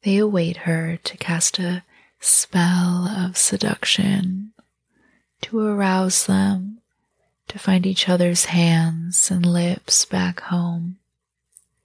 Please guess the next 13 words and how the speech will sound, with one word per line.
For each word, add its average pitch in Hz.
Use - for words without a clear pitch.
unable 170
to 180
wait 165
any 175
longer 160
after 170
watching 165
that 170
disco 185
dolly 165
find 185
the 190
floor 170